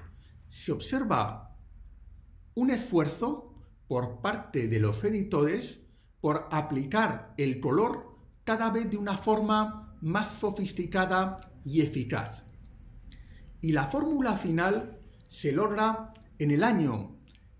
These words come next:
mil setecientos sesenta y cinco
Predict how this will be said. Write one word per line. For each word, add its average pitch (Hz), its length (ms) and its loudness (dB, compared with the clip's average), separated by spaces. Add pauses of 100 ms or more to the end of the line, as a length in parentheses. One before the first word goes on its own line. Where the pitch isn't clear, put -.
mil 143 760 2
setecientos 131 1120 -2 (160)
sesenta 165 560 -2
y 120 60 -4
cinco 220 760 2